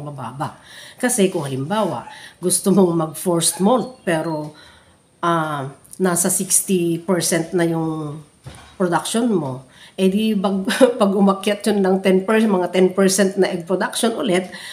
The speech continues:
di magiging seventy percent lang, possible, no? Ibig sabihin, lugi ka pa rin kung halimbawang mahal ang feeds, tapos mura ang bil-, ang bentahan sa itlog, ah,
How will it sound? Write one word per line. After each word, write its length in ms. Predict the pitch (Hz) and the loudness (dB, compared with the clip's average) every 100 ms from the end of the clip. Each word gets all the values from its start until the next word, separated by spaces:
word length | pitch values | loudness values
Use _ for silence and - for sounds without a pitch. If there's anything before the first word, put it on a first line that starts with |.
| - - - | -18 -20 -6
di 560 | 185 202 214 220 226 | 0 0 0 -2 0
magiging 400 | 226 269 294 190 | 0 0 2 2
seventy 400 | 170 165 156 156 165 | 2 0 -4 -6 -6
percent 400 | 165 160 165 156 | -4 -4 -4 -4
lang, 320 | 233 254 190 | 0 0 0
possible, 560 | 156 147 170 180 247 196 | -2 -4 -4 0 2 2
no? 320 | 165 196 220 - - - | 0 -2 -4 -12 -20 -18
Ibig 160 | - 240 | -12 -8
sabihin, 380 | 262 185 175 226 | -4 0 2 2
lugi 300 | 220 185 170 | 4 2 0
ka 100 | 160 | -4
pa 160 | - 190 | -6 -4
rin 160 | 180 | -4
kung 160 | 147 156 | -4 -6
halimbawang 960 | 160 165 156 160 156 160 151 151 147 147 - | -4 -4 -2 -4 -4 -4 -6 -8 -10 -14 -12
mahal 320 | 160 147 151 | -10 -8 -8
ang 120 | 107 135 | -10 -6
feeds, 480 | 226 220 139 - - - - | -2 0 0 -6 -12 -20 -16
tapos 560 | - 120 - 196 190 - | -12 -8 0 2 2 0
mura 320 | 165 151 151 | -4 -6 -8
ang 160 | 147 147 | -8 -8
bil-, 200 | 151 - | -10 -8
ang 80 | 160 | -10
bentahan 560 | 147 147 147 139 147 | -8 -10 -8 -8 -6
sa 80 | 147 | -8
itlog, 640 | 170 - 202 214 190 - - - - - - - 160 | -10 -6 0 4 4 2 -8 -16 -16 -18 -20 -20 -16
ah, 540 | 170 160 147 143 143 | -10 -8 -8 -10 -12